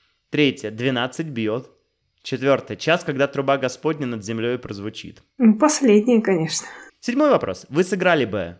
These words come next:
Speaker 1: первое, в море волнуется раз. Второе, в деревянный ящик. Третье, в принца Персии. Четвёртое, в цивилизацию.
Speaker 2: В цивилизацию.
Speaker 1: М, ты знаешь эту игру?
Speaker 2: Нет.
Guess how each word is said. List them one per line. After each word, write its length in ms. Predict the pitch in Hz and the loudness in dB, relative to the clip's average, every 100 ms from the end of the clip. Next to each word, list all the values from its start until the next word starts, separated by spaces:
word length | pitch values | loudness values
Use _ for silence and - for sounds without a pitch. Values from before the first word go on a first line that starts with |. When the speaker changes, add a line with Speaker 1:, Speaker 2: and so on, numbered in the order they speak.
| _ | _
Speaker 1:
первое, 320 | 165 127 98 95 | 0 2 0 -2
в 60 | |
море 200 | 147 190 | 0 2
волнуется 420 | 180 175 151 147 120 | 2 0 -2 -2 -2
раз. 380 | 98 - - - _ _ | -2 -4 -12 -20 _ _
Второе, 360 | - 147 127 101 | -6 -2 0 -2
в 40 | |
деревянный 460 | 90 131 139 160 170 | -4 0 0 0 -2
ящик. 580 | 117 95 - - - - _ | -2 -2 -4 -12 -14 -20 _
Третье, 320 | - 131 - 98 | -4 -2 -2 -8
в 80 | |
принца 260 | - 139 139 | -6 -6 -6
Персии. 500 | 131 113 98 - 151 | -4 -2 -2 -6 -8
Четвёртое, 440 | 151 - 131 139 | -8 -6 -4 -4
в 60 | 120 | -10
цивилизацию. 720 | - 113 113 98 85 - 85 90 _ - - | -10 -8 -6 -6 -8 -14 -20 -20 _ -20 -12
Speaker 2:
В 60 | |
цивилизацию. 840 | - 220 233 226 208 170 - 170 165 _ - | 0 6 8 8 6 0 -4 -8 -10 _ -20
Speaker 1:
М, 480 | 92 104 123 92 85 _ _ | -16 -12 -12 -12 -16 _ _
ты 100 | 107 | -8
знаешь 200 | 123 131 | -6 -6
эту 160 | 123 | -6
игру? 360 | 120 175 220 - _ _ - | -4 -4 -4 -12 _ _ 4
Speaker 2:
Нет. 360 | 214 208 202 | 6 6 2